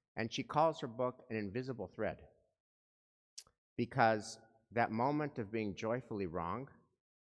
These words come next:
created an invisible thread that connected her not only to Maurice, but to a mission of repair.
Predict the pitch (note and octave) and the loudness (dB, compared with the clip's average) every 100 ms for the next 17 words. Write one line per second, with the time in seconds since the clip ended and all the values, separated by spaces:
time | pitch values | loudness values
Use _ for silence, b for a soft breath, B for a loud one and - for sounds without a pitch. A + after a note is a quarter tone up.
0 | _ _ _ _ _ _ _ _ _ - | _ _ _ _ _ _ _ _ _ -2
1 | B2+ B2+ C3 A#2 G#2 G2+ F2 - D3+ C3 | 2 4 4 2 0 -2 -2 -4 -2 -4
2 | G2 - G2+ G2+ G#2+ C#3+ - - _ _ | -6 -6 0 2 2 -2 -14 -20 _ _
3 | _ _ _ - - B2 B2 C3+ B2 C3 | _ _ _ -6 -4 -2 -2 -4 -6 -2
4 | A#2 A2+ G#2 A2 G#2 G#2 F2 F#2+ A#2+ B2 | 0 0 0 -4 -6 -6 -4 -2 -2 -2
5 | - - - _ _ _ _ _ _ G2+ | -6 -18 -20 _ _ _ _ _ _ 0
6 | G#2+ - - G#2+ G2+ A2+ A#2 G#2+ G2+ - | 0 -2 -4 -2 0 -2 -2 -4 -6 -8
7 | - F2+ F2+ - D#2+ D2 | -8 -6 -6 -8 -8 -8